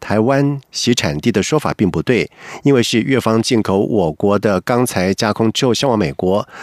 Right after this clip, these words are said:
遭到美国列为倾销，不能说是台湾洗产地，而是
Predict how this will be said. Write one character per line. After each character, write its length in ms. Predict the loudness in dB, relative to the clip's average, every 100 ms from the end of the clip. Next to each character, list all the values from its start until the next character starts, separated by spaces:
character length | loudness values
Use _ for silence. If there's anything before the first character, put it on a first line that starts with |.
| -6
遭 120 | -2
到 120 | 0
美 120 | 0 0
国 200 | 0 0
列 180 | 2
为 240 | 2 0 0
倾 220 | 0 0
销， 280 | 2 -2 -2
不 80 | 0
能 100 | 0
说 200 | 2 0
是 200 | 0 0 0
台 160 | 0
湾 120 | 0
洗 160 | 0 -2
产 240 | -2 -4 -2
地， 260 | 0 0 -2 -14 -8 -2
而 100 | 0
是 220 | 0